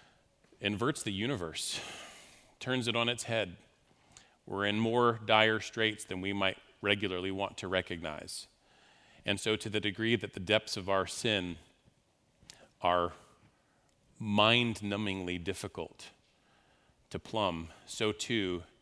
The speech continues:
is the righteous life of Christ more glorious than we could possibly imagine. Jesus, we give you praise for all that you faced, for the way that you leaned in to an abundance of hard with confidence in God's good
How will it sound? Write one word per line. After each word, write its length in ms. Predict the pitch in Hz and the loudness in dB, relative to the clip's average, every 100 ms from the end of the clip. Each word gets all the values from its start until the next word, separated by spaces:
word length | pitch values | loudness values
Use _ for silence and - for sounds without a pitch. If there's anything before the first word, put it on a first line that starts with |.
| _ _ _ | _ _ _
is 140 | 98 | -8
the 100 | 87 | -6
righteous 480 | 90 101 101 - - | 4 4 4 -2 -4
life 260 | 98 92 - | 2 2 0
of 120 | 85 | -12
Christ 380 | - 101 95 - | -2 0 2 0
more 200 | 92 95 | -4 -4
glorious 680 | 87 90 95 85 82 - - | -4 -4 -4 -4 -6 -12 -14
than 100 | - | -10
we 100 | 92 | -8
could 160 | 87 87 | -8 -10
possibly 480 | - 92 - 87 87 | -4 -4 -4 -10 -10
imagine. 500 | 82 85 85 87 85 | -2 0 0 -6 -8
Jesus, 380 | 98 98 95 - | -6 -4 -6 -8
we 60 | |
give 180 | 95 98 | -4 -4
you 120 | 92 | -4
praise 720 | 85 - 95 92 87 90 - - _ _ - - - - - _ | -10 -4 -2 -2 -4 -10 -14 -18 _ _ -20 -20 -20 -20 -20 _
for 140 | - | -2
all 240 | 98 117 123 | 4 6 6
that 140 | 123 | 2
you 100 | 110 | -4
faced, 380 | - 107 104 - | 0 0 0 -2
for 120 | 104 | -4
the 100 | 90 | -2
way 220 | 95 110 | 2 2
that 160 | 110 107 | 2 -2
you 160 | 104 | -4
leaned 340 | 98 110 110 104 | -2 -2 -2 -2
in 320 | 104 101 101 92 - - | -2 -2 -2 -6 -12 -8
to 200 | 113 104 | -6 -4
an 100 | 98 | -4
abundance 600 | 87 85 107 117 110 - | -4 0 0 0 -4 -6
of 100 | 92 | -10
hard 420 | - 101 98 85 | -2 2 2 0
with 160 | 92 | -10
confidence 680 | - - 107 104 101 92 - | -10 -6 -6 -6 -4 -4 -4
in 220 | 98 92 | -6 -6
God's 320 | 92 95 92 - | -4 -4 -4 -6
good 420 | 95 98 87 | -4 -4 -4